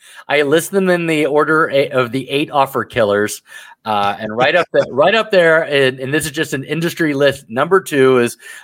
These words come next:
uh, bashing previous restaurants. And of course, there's a reason that you probably left the place that you were at before. But I've had people talk about, like, rat infestation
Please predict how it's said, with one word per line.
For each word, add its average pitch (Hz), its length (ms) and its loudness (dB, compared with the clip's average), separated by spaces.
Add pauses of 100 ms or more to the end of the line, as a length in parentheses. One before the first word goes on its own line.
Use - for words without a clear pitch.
(100)
uh, 123 200 2
bashing 127 400 -4
previous 156 400 -2
restaurants. 202 600 -4 (260)
And 247 80 -6
of 254 100 -12
course, 330 400 -2
there's 240 200 -2
a 240 80 0
reason 247 360 -2
that 214 100 -2
you 202 80 -4
probably 214 380 -2
left 156 380 0
the 156 80 -14
place 175 320 -4
that - 80 -14
you 156 80 -8
were 175 100 2
at 170 160 2
before. 139 640 2 (340)
But 185 140 0
I've 247 120 -2
had 220 300 -4
people 180 360 -8
talk 185 340 -4
about, 139 600 0 (540)
like, 117 340 -6 (380)
rat 139 400 0
infestation 175 1080 0